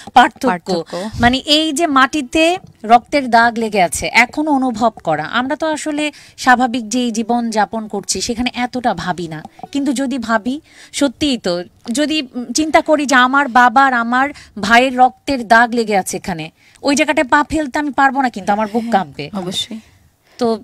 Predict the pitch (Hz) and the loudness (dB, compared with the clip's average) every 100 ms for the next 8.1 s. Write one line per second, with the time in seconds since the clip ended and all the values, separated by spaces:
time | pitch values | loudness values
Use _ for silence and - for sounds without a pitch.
0 | - 254 247 233 240 240 233 226 240 233 | 0 0 2 -2 -2 -4 -6 -4 -4 -4
1 | 220 - 220 214 202 240 220 - 220 - | -8 -6 -8 -6 -6 -4 -6 -8 -10 -6
2 | 208 - 190 190 180 185 196 208 277 - | -8 -6 -8 -6 -8 -8 -8 -8 -10 -12
3 | - 226 - 147 131 - _ - 196 180 | -10 -10 -8 -10 -12 -20 _ -10 -6 -6
4 | 170 - - - 254 - 285 302 277 269 | -6 -8 -8 -2 -4 -2 -2 0 -2 -4
5 | 233 233 196 202 220 190 208 208 - 202 | -4 -2 -2 -2 -2 -6 -10 -10 -12 -10
6 | 208 214 226 226 220 214 - _ 185 196 | -6 -6 -4 -4 -6 -12 -16 _ -6 -4
7 | 214 226 - 220 202 214 214 214 - 190 | -6 -6 -4 -4 -4 -6 -6 -8 -8 -12